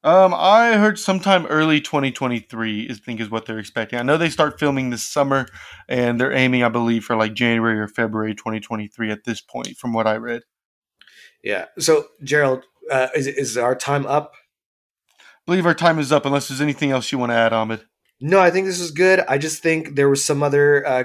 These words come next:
Speaker 2: characters that we didn't get to address, but every character has their own amazing qualities, their own amazing story. And, you know, unfortunately, we couldn't get to them, but listeners, they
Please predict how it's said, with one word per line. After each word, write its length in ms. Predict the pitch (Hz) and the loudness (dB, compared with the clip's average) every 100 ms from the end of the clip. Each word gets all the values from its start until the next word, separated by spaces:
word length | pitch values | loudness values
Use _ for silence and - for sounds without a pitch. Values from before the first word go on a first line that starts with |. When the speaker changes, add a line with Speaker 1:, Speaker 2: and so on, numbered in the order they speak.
| 127 | -2
Speaker 2:
characters 460 | 143 139 139 147 | 0 0 -2 -4
that 140 | 131 123 | -2 -2
we 100 | 127 | -2
didn't 220 | 131 123 | -4 -2
get 160 | 127 | -2
to 100 | 127 | -2
address, 520 | 123 110 113 120 160 - | -4 -4 -2 -2 -2 -6
but 240 | 120 123 _ | -4 -6 _
every 300 | 151 156 151 | 0 0 -2
character 680 | 143 139 135 - 120 117 - - | 0 0 0 -2 -2 0 -2 -4
has 280 | 123 127 113 | -2 -2 -2
their 160 | 120 | -2
own 120 | 117 | -2
amazing 540 | 113 110 110 104 107 104 | -4 -4 -4 -4 -8 -12
qualities, 560 | - 110 113 107 107 | -6 -2 -2 -2 -4
their 160 | 104 107 | -4 -4
own 240 | 113 113 | -4 -6
amazing 360 | 107 110 107 98 | -8 -6 -8 -8
story. 420 | - 113 113 107 - - _ | -8 -4 -4 -4 -10 -20 _
And, 460 | 120 113 110 107 107 _ _ _ _ | -8 -6 -8 -12 -18 _ _ _ _
you 200 | 226 131 | -18 -10
know, 220 | 120 110 110 | -4 -4 -4
unfortunately, 480 | - 156 147 139 | 0 0 0 -2
we 40 | 131 | -4
couldn't 240 | 135 120 | -4 -6
get 200 | 110 127 | -4 -4
to 100 | - | -2
them, 240 | 156 170 175 - _ | 0 0 -2 -16 _
but 240 | 110 120 117 _ _ | -2 -2 -2 _ _
listeners, 520 | 143 139 135 131 117 | -4 -2 0 -2 -2
they 260 | 113 123 117 | -4 -6 -6